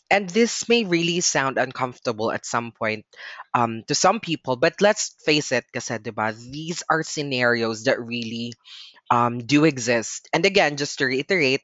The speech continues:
I'm basically just citing examples of real life situations. And we have so much time to talk about utang na loob, but not here on this episode. The second scenario that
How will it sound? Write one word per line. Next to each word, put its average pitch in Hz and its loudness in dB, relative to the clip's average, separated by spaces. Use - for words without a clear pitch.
I'm 170 2
basically 170 2
just 156 -2
citing 135 -2
examples 120 -4
of 120 -8
real 117 -2
life 113 2
situations. 117 -2
And 151 -2
we 175 4
have 165 4
so 160 2
much 151 0
time 113 2
to 139 -2
talk 131 4
about 127 4
utang 123 -2
na 117 0
loob, 107 -2
but 135 0
not 143 2
here 117 -2
on 101 -6
this 104 -10
episode. 87 -8
The 190 2
second 233 0
scenario 156 6
that 135 2